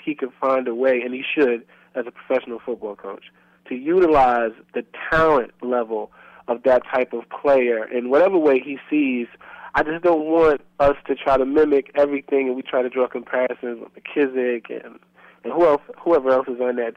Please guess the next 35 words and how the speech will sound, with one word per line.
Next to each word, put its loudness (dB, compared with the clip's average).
team -4
to, -10
to -8
Robinson 0
and, -10
and -10
Tony, 2
because -4
it's -2
easy -2
to 0
do, 0
and 0
that's -4
all 0
we 0
have -2
to -10
draw -2
on. -8
But 2
I -4
think 0
it 0
would -2
benefit 0
us 4
if -6
we -10
utilize 0
the -14
talent 0
that -12
we -4
have -4